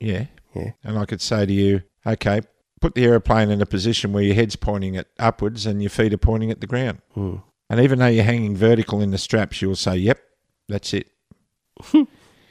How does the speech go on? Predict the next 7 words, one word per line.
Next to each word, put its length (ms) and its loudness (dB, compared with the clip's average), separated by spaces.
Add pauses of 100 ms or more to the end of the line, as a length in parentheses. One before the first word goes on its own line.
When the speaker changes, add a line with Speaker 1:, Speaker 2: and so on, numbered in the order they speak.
(360)
Speaker 1:
Your 120 -2
senses 440 0
are 60 2
saying 640 -2
you're 180 2
actually 680 -2
upright. 380 -6